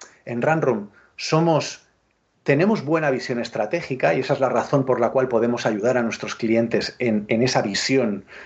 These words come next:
en, en, en, en definir su estrategia digital, ¿no?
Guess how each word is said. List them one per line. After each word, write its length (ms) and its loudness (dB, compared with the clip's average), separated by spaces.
en, 220 -4
en, 220 2
en, 200 0
en 100 0
definir 360 0
su 120 -6
estrategia 480 -4
digital, 640 -2
¿no? 240 -2